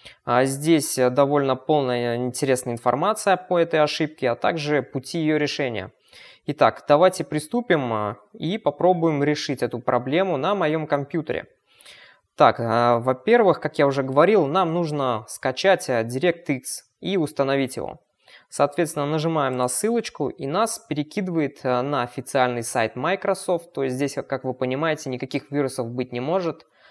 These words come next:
А вот нам уже предлагают скачать, а, и сохранить файл. Так, нажимаем «Сохранить». Всё, файл скачан. Так, запускаем его. Так, жмём галочку «Я принимаю условия данного соглашения». Далее.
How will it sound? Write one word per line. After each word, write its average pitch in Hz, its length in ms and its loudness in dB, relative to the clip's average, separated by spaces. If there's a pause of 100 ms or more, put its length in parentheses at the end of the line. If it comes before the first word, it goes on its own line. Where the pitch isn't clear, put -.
(140)
А 120 180 0
вот 147 200 0
нам 131 160 -2
уже 123 180 -2
предлагают 127 500 0
скачать, 120 540 -4
а, 110 300 -8 (120)
и 107 80 -10
сохранить 113 460 -8
файл. 202 380 0 (580)
Так, - 180 -12
нажимаем 120 420 -6
«Сохранить». 147 680 -6 (520)
Всё, - 240 -10
файл 127 340 2
скачан. 175 640 -2 (1160)
Так, 120 240 -8
запускаем 131 760 -2
его. 160 360 0 (2000)
Так, 127 240 4
жмём 143 500 -2
галочку 139 480 2
«Я 131 120 2
принимаю 131 420 -2
условия 123 500 0
данного 117 460 -4
соглашения». 131 720 -4
Далее. 143 600 -2